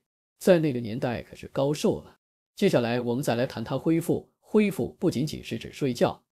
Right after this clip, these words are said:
还包括心理上的放松。你们知道吗？古代的文人墨客们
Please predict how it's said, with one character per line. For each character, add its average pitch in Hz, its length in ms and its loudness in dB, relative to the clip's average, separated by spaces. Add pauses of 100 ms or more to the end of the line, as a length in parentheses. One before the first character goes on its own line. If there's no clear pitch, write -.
(220)
还 - 140 2
包 185 180 8
括 170 180 4
心 220 280 4
理 - 100 -2
上 65 220 -10
的 73 40 -16
放 73 220 -10
松。 78 300 -12 (500)
你 151 100 2
们 156 80 4
知 160 120 6
道 156 120 8
吗？ 120 340 -2 (340)
古 143 200 4
代 165 120 8
的 143 120 6
文 131 160 4
人 151 140 2
墨 160 220 2
客 - 160 -8
们 78 120 -14